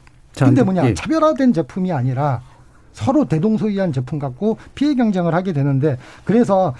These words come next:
Speaker 2: 이런 진입장벽이란 결국은 자영업자 다이어트를 위한 그런 그 속도 조절이고, 속도 조절은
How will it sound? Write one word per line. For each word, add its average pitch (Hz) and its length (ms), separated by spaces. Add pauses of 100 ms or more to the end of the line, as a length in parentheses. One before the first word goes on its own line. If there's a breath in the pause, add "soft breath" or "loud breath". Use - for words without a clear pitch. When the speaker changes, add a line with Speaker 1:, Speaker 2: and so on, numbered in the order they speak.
(160 loud breath)
Speaker 2:
이런 190 200
진입장벽이란 170 840
결국은 139 420 (380 loud breath)
자영업자 156 560
다이어트를 147 880
위한 143 480
그런 139 220
그 131 80
속도 196 320
조절이고, 143 440
속도 202 280
조절은 208 500